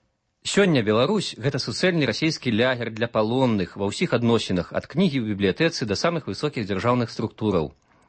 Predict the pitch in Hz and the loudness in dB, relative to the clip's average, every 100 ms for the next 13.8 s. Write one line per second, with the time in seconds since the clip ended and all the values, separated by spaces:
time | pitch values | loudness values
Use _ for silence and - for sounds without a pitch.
0 | _ - 113 202 196 - 135 131 127 - | _ -8 0 4 4 2 -4 -6 -8 -2
1 | 107 104 104 90 87 170 - 127 - 110 | 2 4 2 0 -2 0 0 -4 -6 -2
2 | 117 123 113 104 - 117 92 71 - _ | 0 2 2 0 0 0 0 -2 -10 _
3 | _ _ _ _ _ 127 160 208 170 143 | _ _ _ _ _ -2 0 2 0 -2
4 | _ - 113 - 185 - 113 104 165 160 | _ -8 -4 0 0 0 -2 -2 -2 -2
5 | 120 110 98 110 165 - - - 110 160 | -2 0 0 0 -2 -6 -8 -2 2 2
6 | 139 - 101 98 101 170 - 143 120 - | 2 -2 -4 -4 0 0 0 2 0 0
7 | _ _ - - - 170 147 120 127 101 | _ _ -10 -8 -4 -2 -2 -4 -4 -4
8 | - 180 143 82 _ _ _ 120 156 135 | -2 0 0 -4 _ _ _ 2 2 2
9 | 120 131 185 127 - - 104 104 123 - | 2 4 4 2 -2 -6 -2 0 0 0
10 | 175 170 123 117 107 110 95 95 156 143 | 0 2 0 -2 -2 0 0 0 -2 0
11 | 113 92 101 123 - 117 101 110 107 - | -2 0 2 0 0 -2 0 2 0 -2
12 | 85 - _ 104 101 147 135 117 110 - | -6 -6 _ -8 -2 2 4 2 0 -2
13 | 139 113 87 - 110 104 85 | 0 2 0 -2 0 2 2